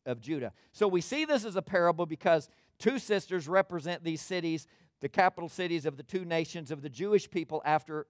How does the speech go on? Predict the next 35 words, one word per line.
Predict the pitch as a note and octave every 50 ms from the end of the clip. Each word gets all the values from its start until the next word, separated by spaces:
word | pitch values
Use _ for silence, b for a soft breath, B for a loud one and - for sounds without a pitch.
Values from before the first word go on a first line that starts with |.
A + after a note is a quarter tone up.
| A2+
they | A#2 D3+ D3 C#3+ C#3+
were | B2+ C3 C#3 C#3
divided. | B2+ C3+ B2+ C#3+ D#3+ D#3 C#3 A2+ G#2 b b b b
Samaria | b - - E3+ D3 D3 D#3 D#3+ F3 F#3 F#3+ G3 G3+
was | F#3 E3+ D#3+ C3
the | C3+ D3+
capital | - - F3 E3+ E3 E3 D3+
of | D3 D3 C#3
Israel | F3 F3 C#3 D#3 E3+ D#3+ D#3
in | D3+ D3+
the | E3
north. | F#3+ G#3+ A3 G#3+ - _ _
Jerusalem | - - D3+ D#3+ E3+ E3 - D#3+ D#3+ D#3+
was | D#3 C3+
the | B2+ D3
capital | - - E3+ D#3+ D#3 - D3 D3
of | C#3
Judah | A#2+ C#3+ E3 D#3 D3
in | - C#3+
the | C#3+ B2+
south. | - - G#3 G#3 G#3+ G#3 G3 b b b b b b b b b
And, | b C#3 C#3 C#3 C#3+ - -
and | D#3 D3+ D#3+
then | G3 B3+ D4+ D#4 D4
God | C#4 C4+ C4 C4 A#3+ G3
begins, | F#3+ G3+ F3 D#3+ G3 G3 F#3 F3+ F3 E3+ E3+ C#3+ - - D3+
God | C3 F3 F#3+ A3 B3+ C#4 C#4 B3+
himself | F#3+ A3 A#3 A3 G#3 - G3 F3 E3 D3+ C3
begins | - D#3 D3 F3 F3 D#3+ -
to | - F3
tell | D3 - F#3+ F3 E3 E3
a | D3+ C#3+
graphic | B2+ A#2+ G#2 F#2 A#2 C#3 F#3 G3 F3 D3 - - C3+ C3 _ - _ _ _ _ _ _
sexual | _ - - - - - G#3 F3+ - - - - D3 C3 B2 A#2+ A#2+ A#2+ _ _ _ _
story | - - - - - F3+ E3+ D3+ C3 A#2 A2+ A2 G#2+